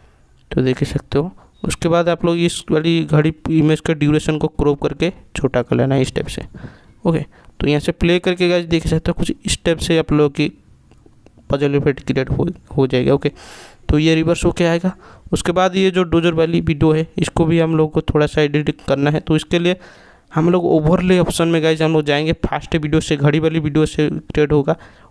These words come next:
Overlay में जाएंगे तो जहाँ से हम लोगों ने cut करके रखा था इसके जो numbers वगैरह को, उसको हम लोग आ-, लेकर आएंगे। तो उसके numbers कहाँ गए? तो यहाँ पे बना हुआ है। So इसको ऐड कर देंगे। तो ऐड करने के बाद ये वाली जो image होगा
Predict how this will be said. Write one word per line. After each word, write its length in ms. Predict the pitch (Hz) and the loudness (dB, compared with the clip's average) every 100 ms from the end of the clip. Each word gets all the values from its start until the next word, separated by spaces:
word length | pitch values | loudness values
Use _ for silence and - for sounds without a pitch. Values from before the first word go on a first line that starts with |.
| - | 0
Overlay 400 | 147 165 180 180 | 2 2 2 2
में 120 | 180 | 2
जाएंगे 280 | 175 175 185 | 0 0 -2
तो 160 | 175 175 | 0 0
जहाँ 220 | 156 156 | 0 -2
से 140 | 160 170 | 0 0
हम 80 | |
लोगों 160 | 170 170 | 2 2
ने 80 | 170 - | 0 -2
cut 160 | 151 160 | -4 -2
करके 280 | 160 156 160 | -4 0 0
रखा 220 | 156 160 | 0 0
था 140 | 165 | 0
इसके 300 | 147 143 160 | -2 0 -2
जो 200 | 151 151 - - - | 2 0 0 -16 -4
numbers 420 | 139 139 147 - | 0 0 -2 -2
वगैरह 240 | 147 147 151 | 0 0 -2
को, 200 | - - - _ - - _ _ - _ 165 | -2 -6 -8 _ -20 -20 _ _ -20 _ -2
उसको 320 | 156 - 165 | 0 2 0
हम 160 | 151 | 2
लोग 180 | 151 147 | 2 2
आ-, 60 | 147 139 - | 0 -2 -2
लेकर 300 | 147 139 143 | -2 0 0
आएंगे। 300 | 139 139 160 - - - _ _ - - | 2 2 -2 -6 -20 -20 _ _ -20 -6
तो 180 | - 139 | 0 2
उसके 280 | 139 - - | 2 0 0
numbers 540 | 160 151 156 160 - - | 0 2 0 -2 -4 -6
कहाँ 300 | - 139 151 | -4 0 2
गए? 160 | 151 151 - - - | 2 0 -6 -16 -8
तो 500 | - 156 147 147 135 - | -2 0 2 2 2 0
यहाँ 160 | 139 139 | 0 0
पे 100 | 131 | 0
बना 200 | 135 131 | 0 -2
हुआ 200 | - 135 | 0 -2
है। 140 | 151 - _ - - - - | -4 -8 _ -20 -20 -20 -14
So 140 | - | -4
इसको 340 | 151 156 185 175 | -4 -2 -2 0
ऐड 100 | 170 | 0
कर 140 | 185 | -2
देंगे। 320 | 175 185 196 202 - _ | -2 -2 -2 -4 -14 _
तो 300 | 151 156 165 | 2 2 2
ऐड 160 | 151 160 | 0 -2
करने 220 | 165 170 | -2 -2
के 40 | 170 | 0
बाद 140 | 170 | 0
ये 180 | 170 175 | 0 0
वाली 200 | 180 190 | 0 -2
जो 200 | 175 190 | -2 0
image 300 | 170 185 185 | 2 2 2
होगा 220 | 160 160 | 2 0